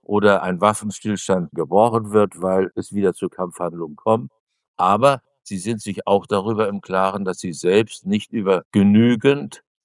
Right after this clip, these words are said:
und geeignete Streitkräfte verfügen, um diese Rückversicherungsfunktion auszufüllen, und hoffen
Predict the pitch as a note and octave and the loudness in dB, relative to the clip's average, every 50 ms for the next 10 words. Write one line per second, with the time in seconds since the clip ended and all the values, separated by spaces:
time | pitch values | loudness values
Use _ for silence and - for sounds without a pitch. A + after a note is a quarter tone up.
0 | _ _ _ - F#2 F2 - - - F#2 - - G2 G#2+ G#2+ G2+ - A2 G#2+ - | _ _ _ -4 -4 -4 -4 -2 -2 0 2 2 4 4 4 2 0 -4 -4 -4
1 | - G2 - - - F#2 G2 G2+ G2 - - G2+ F#2 - - G2 F2+ - - F#2 | -4 -8 -8 -4 -2 0 2 2 2 2 0 0 0 0 0 -2 -2 0 0 -2
2 | E2+ D2+ - - - - G2 G2+ G#2 G#2+ G#2 A#2+ A2+ G#2 F#2+ G2 F#2 F2 G2 F#2 | -4 -4 -6 -10 -6 -2 0 2 2 2 0 -2 -2 0 0 -2 -2 -2 -4 -4
3 | E2+ F2+ E2+ D#2+ G2 G2+ - - - G2 F#2 D#2+ F#2+ G#2 F#2+ - F#2+ F#2 F2 F2+ | -4 -6 -6 -6 -6 -6 -6 -2 -2 0 0 0 -2 -6 -4 -2 -2 -2 -2 -4
4 | - - F#2 E2 - - - F#2 F2+ E2 D2+ - _ _ _ _ _ _ - F#2+ | -8 -12 -14 -14 -14 -10 -8 -6 -6 -6 -8 -10 _ _ _ _ _ _ 2 2
5 | G2+ G#2 - - - A2+ G#2 - - A2+ A2+ B2 B2+ A2+ - _ _ _ _ _ | 4 2 2 0 -4 -4 -4 -2 0 0 2 2 0 -2 -6 _ _ _ _ _
6 | _ _ _ A2 A2+ A2 - - - G#2+ G#2 - - B2+ B2+ B2 A2+ | _ _ _ 0 0 0 0 2 0 0 0 0 -4 -8 -8 -8 -10